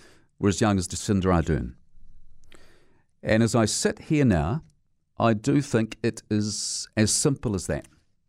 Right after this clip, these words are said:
There are people in this country who still think the only person who should be running a country is a white middle-aged guy in a suit. I can think of one,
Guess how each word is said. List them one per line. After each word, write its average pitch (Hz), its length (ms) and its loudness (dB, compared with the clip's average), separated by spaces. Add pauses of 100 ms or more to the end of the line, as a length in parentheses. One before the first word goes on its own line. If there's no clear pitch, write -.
(1040)
There 104 120 2
are 107 60 4
people 143 280 2
in 156 80 4
this 147 120 2
country 82 380 -2 (600)
who 104 120 4
still 147 300 2
think 110 280 -2
the 110 180 -4
only 190 280 4
person 117 440 2
who 110 140 6
should 107 240 -2
be 107 160 2
running 143 340 2
a 156 60 0
country 139 460 -2 (840)
is 107 140 2
a 104 60 4
white 123 300 0
middle-aged 107 580 0
guy 101 280 2
in 101 140 -2
a 90 40 -2
suit. - 420 -4 (1800)
I 107 100 2
can 113 140 0
think 104 180 0
of 92 100 -2
one, 127 320 -2